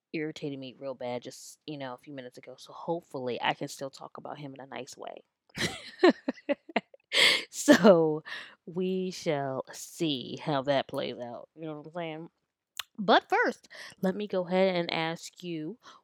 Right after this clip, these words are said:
what are you grateful for? I would love to hear from you, from you guys. Like, if you're listening to my podcast, I would love to hear back what you're grateful for. Every time I ask, I wanna hear back from you guys. And you are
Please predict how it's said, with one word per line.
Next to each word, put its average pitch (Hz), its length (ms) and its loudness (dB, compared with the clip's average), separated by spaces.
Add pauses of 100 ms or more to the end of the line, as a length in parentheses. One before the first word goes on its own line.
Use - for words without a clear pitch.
(160)
what 233 180 -4
are 220 60 -6
you 208 200 -10
grateful 190 480 -6
for? 139 320 -8 (320)
I 233 100 -4
would 339 120 -2
love 220 260 4
to 220 120 -2
hear 185 220 -6
from 180 160 -12
you, 143 180 -12 (120)
from 165 180 -4
you 143 100 -10
guys. 131 380 0
Like, 139 200 -4
if 156 160 -14
you're 262 260 -4
listening 196 400 -4
to - 140 -12
my 156 160 -8
podcast, 143 640 -8
I - 120 -6
would 165 140 -14
love 156 300 -4 (120)
to 156 100 -12
hear 147 260 -8
back 135 340 -4
what 151 280 -6
you're 139 120 -10
grateful 139 480 -10
for. 127 240 -8
Every 165 240 -8
time 147 200 -10
I 131 100 -6
ask, 135 400 -2
I 135 100 -6
wanna 139 260 -14
hear 139 240 -10
back 131 240 -6
from - 160 -20
you 135 80 -18
guys. 123 400 -8 (640)
And 151 180 -4
you 170 180 -6
are 151 280 -6